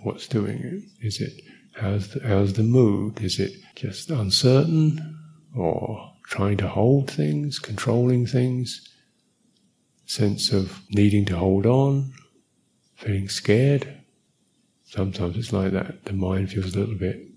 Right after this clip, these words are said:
needs to hold, to feel, you know, "I'm, you know, I'm here. I'm, it's me, I'm here, it's me, and I'm medi-, I'm doing it right." You know, it's the I am sense.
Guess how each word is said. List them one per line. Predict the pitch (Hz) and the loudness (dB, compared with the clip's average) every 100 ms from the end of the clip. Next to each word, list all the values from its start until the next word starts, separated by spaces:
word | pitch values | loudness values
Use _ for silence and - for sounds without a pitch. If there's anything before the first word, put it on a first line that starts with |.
| _ _ _ - | _ _ _ -2
needs | 104 104 104 | 2 2 2
to | - | -2
hold, | 110 104 98 101 113 - | -2 0 0 0 -6 -10
to | 107 | -12
feel, | - 107 95 92 92 - - - _ _ _ _ _ _ _ _ - - | -8 -2 0 2 -2 -8 -20 -20 _ _ _ _ _ _ _ _ -20 -12
you | 107 | -8
know, | 107 | -6
"I'm, | 98 90 85 - - _ | -4 -4 -6 -10 -18 _
you | 113 | -4
know, | 92 | -4
I'm | 85 | -2
here. | 82 113 92 - - _ _ _ _ _ _ _ _ _ _ _ - - | 2 2 2 -4 -16 _ _ _ _ _ _ _ _ _ _ _ -20 -10
I'm, | 95 90 - | -8 -8 -10
it's | - - | -12 -2
me, | 104 | -2
I'm | 110 98 | 0 -2
here, | - 107 92 | 0 0 0
it's | 98 - | -2 -2
me, | 104 98 95 | 2 2 2
and | 92 101 110 | -2 -4 -2
I'm | 90 | 0
medi-, | 95 101 | 2 2
I'm | 107 95 | 2 0
doing | 95 107 98 98 | 2 4 4 2
it | 95 | 0
right." | 104 101 - - - - - | 0 2 0 -6 -14 -14 -10
You | 113 | -6
know, | 127 139 127 131 | -4 -4 -8 -10
it's | 135 - - _ _ - - _ - - _ | -12 -14 -20 _ _ -20 -18 _ -20 -20 _
the | 120 117 | 10 10
I | 117 117 | 10 8
am | 127 120 95 95 | 8 6 2 -2
sense. | - 117 - 156 - - - - | -2 -4 -4 -8 -12 -12 -16 -20